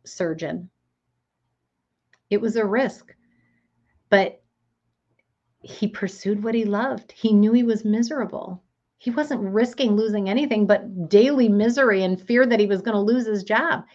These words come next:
He chose a profession that allowed him to chart his own course.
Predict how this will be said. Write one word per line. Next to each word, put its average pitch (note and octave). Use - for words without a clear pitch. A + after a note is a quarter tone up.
He -
chose G3+
a F3
profession F3
that F3
allowed E3
him E3+
to E3
chart D#3
his F3+
own D#3
course. F#3